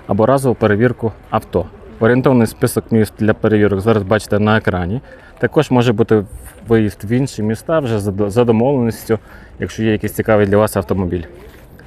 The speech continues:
Нижче буде вказаний мій номер телефону, звертайтесь, проконсультую, чи варто вам їхати на авторинок, чи все ж таки краще пошукати автомобіль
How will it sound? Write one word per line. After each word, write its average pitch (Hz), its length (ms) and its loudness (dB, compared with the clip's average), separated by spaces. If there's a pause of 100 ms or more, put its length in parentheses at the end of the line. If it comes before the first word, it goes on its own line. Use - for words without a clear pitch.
Нижче 120 480 2
буде 107 200 2
вказаний 104 400 0
мій 107 120 2
номер 104 280 2
телефону, 98 560 0
звертайтесь, 120 560 -2
проконсультую, 110 720 -4
чи 113 140 -8
варто 113 260 0
вам 107 140 -2
їхати 107 400 -2 (500)
на 117 120 0
авторинок, 147 440 0
чи 117 120 -2
все 120 160 -2
ж - 100 -10
таки 107 140 -8
краще 113 320 -4
пошукати 110 440 -4
автомобіль 107 520 -2